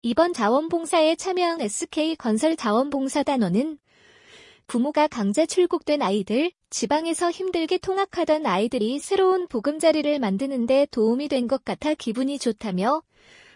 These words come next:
한국에 대해 좋은 인상을 심어줄 수 있는 뜻깊은 시간이었다고 밝혔다. 에스케이 건설 자원봉사단은 지난해 칠월 발족되었으며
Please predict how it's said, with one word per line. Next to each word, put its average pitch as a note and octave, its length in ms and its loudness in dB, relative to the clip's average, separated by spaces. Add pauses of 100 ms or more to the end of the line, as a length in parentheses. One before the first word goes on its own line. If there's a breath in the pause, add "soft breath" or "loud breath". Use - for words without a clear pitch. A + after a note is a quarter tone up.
한국에 F#4 420 2
대해 D#4 220 2
좋은 C#4 340 -4
인상을 C#4+ 460 -2
심어줄 E4 480 0
수 - 140 -4
있는 C4 420 -2
뜻깊은 E4 560 -4
시간이었다고 D4+ 800 0
밝혔다. G3+ 680 -4 (1200)
에스케이 F4 520 2
건설 C#4+ 420 0
자원봉사단은 D#4 960 0
지난해 A#3+ 440 2
칠월 F4 320 2
발족되었으며 C#4 1040 0